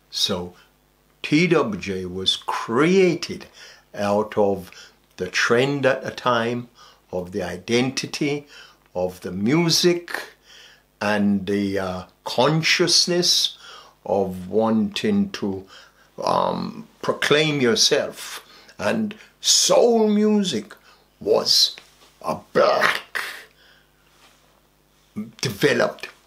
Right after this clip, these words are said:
music that were, the lyrics was about us being black and beautiful and so forth, progressiveness.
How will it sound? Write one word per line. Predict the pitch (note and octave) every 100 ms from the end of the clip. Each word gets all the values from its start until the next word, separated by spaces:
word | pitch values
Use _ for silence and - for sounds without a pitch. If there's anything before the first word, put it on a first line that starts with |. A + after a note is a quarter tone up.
| -
music | G2 A2+ A#2 A2+ F#2+ - - - - _ - - - _ _ _ _ _
that | F#2 G#2+ G2+ - _ _
were, | - G2+ G2+ G2 F#2+ F#2 F#2
the | F#2+
lyrics | G2+ B2 E3+ F#3 B2+ - - - - - - - _ -
was | G2 G2+ F#2
about | G#2 F2+ E2+ A2 G2 - - - - - - - _ _ _ -
us | - - - - - - - _ _ _ F2 F2+
being | A2 G#2 G2+ F#2 - - _ _ _
black | - G#2+ -
and | A2 G2+
beautiful | G#2+ G#2+ G2+ - G2+ F#2 E2+ - - - _
and | - F2
so | - A2+ F#2
forth, | - - -
progressiveness. | - A2 C#3+ - - - - - - - -